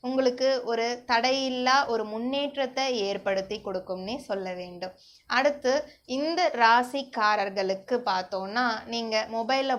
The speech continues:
வால்பேப்பரா வைக்கிறது அல்லது வீடியோ, இப்போ சிங்கத்தோட வீடியோ பார்க்குறீங்கன்னா சண்டை போடுற மாதிரி வீடியோஸை யாரும் பார்க்க வேண்டாம்.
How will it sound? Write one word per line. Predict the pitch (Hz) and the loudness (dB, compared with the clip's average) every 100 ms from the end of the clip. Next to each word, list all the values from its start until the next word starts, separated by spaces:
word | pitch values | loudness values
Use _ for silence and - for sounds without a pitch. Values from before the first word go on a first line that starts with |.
| 214 | 2
வால்பேப்பரா | 214 233 254 226 - 208 202 | 2 2 0 -2 0 0 0
வைக்கிறது | 190 190 190 180 196 196 - | -2 -4 -6 -4 -6 -6 -4
அல்லது | 202 196 208 214 | -4 -4 -6 -6
வீடியோ, | 247 247 220 190 | -4 -2 -2 -4
இப்போ | 196 208 202 | -8 -8 -8
சிங்கத்தோட | 233 240 240 226 202 202 | -8 -6 -4 -2 -2 -4
வீடியோ | 233 233 220 | -4 -4 -4
பார்க்குறீங்கன்னா | 190 190 190 196 220 240 - _ - | -6 -6 -8 -8 -8 -10 -20 _ -4
சண்டை | 269 262 285 294 294 | 0 0 2 0 4
போடுற | 254 233 220 214 | 2 2 -2 -2
மாதிரி | 208 226 247 233 | -2 0 0 -2
வீடியோஸை | 208 202 196 196 285 311 226 | -4 -2 -2 -2 -4 -4 -2
யாரும் | 208 202 208 247 208 | 0 0 -2 -4 -2
பார்க்க | 185 180 185 | -2 -4 -6
வேண்டாம். | 180 180 190 277 | -6 -6 -6 -6